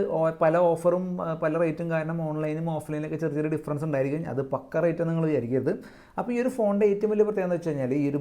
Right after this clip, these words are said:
ബോക്സ് തുറന്നു കഴിഞ്ഞാൽ ഈ ഒരു ബോക്സിൽ നമുക്ക് ഫോൺ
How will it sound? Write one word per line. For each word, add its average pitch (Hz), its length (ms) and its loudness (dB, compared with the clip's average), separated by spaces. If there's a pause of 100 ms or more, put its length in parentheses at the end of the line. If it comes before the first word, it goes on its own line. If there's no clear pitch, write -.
ബോക്സ് 127 340 2
തുറന്നു 123 220 -4
കഴിഞ്ഞാൽ 123 320 -6
ഈ - 80 0
ഒരു 131 120 -2
ബോക്സിൽ 120 400 -2
നമുക്ക് 117 280 -10 (720)
ഫോൺ 160 340 4